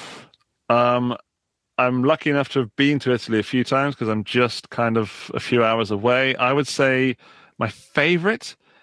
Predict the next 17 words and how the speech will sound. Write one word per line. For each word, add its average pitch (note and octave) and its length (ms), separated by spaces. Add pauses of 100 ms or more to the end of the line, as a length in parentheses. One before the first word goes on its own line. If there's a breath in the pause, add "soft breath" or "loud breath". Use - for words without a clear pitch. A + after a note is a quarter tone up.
(160 soft breath)
is B2+ 200
the C#3 120
most C#3 600
simple D3+ 560
pizza C#3+ 380
you C3 160
can C#3+ 160
get. D#3+ 400
Just - 400
some A#2+ 580
tomato B2+ 640
with A2+ 180
some, A2+ 360
some A2+ 220
good C3 240
cheese. C#3 600 (480 loud breath)
And B2 440